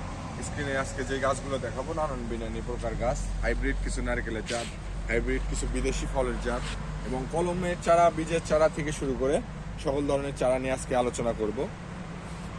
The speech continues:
ভিডিওটি সম্পূর্ণ দেখবেন। প্রথমেই বলে রাখি, Facebook পেজ থেকে ভিডিওটি দেখে থাকলে পেজটি ফলো করে রাখবেন, YouTube চ্যানেল থেকে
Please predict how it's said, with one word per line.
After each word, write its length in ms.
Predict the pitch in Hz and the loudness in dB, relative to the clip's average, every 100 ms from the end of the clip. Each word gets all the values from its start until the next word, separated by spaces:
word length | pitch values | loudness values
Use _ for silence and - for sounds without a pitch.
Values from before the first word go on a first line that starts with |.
| - - | -8 0
ভিডিওটি 400 | 156 180 208 196 | 6 8 8 8
সম্পূর্ণ 420 | 190 175 180 185 | 4 4 6 6
দেখবেন। 420 | 156 151 143 202 247 - - - - | 6 4 4 2 2 -2 -6 -8 -4
প্রথমেই 320 | 131 131 151 147 | -2 2 4 6
বলে 200 | 143 139 | 6 8
রাখি, 180 | 139 147 | 6 4
Facebook 240 | 143 123 131 - | 2 2 2 4
পেজ 140 | 135 - | 4 4
থেকে 160 | 135 | 2
ভিডিওটি 380 | 135 127 127 127 | 4 6 6 6
দেখে 180 | 127 131 | 4 4
থাকলে 260 | 139 143 160 | 4 4 4
পেজটি 300 | 147 - 139 | 4 2 2
ফলো 240 | 127 127 | 8 8
করে 200 | 131 135 | 8 6
রাখবেন, 260 | 143 143 175 | 6 6 2
YouTube 360 | 160 165 170 | 4 2 2
চ্যানেল 280 | 180 180 202 | 4 6 6
থেকে 300 | 190 135 | 4 2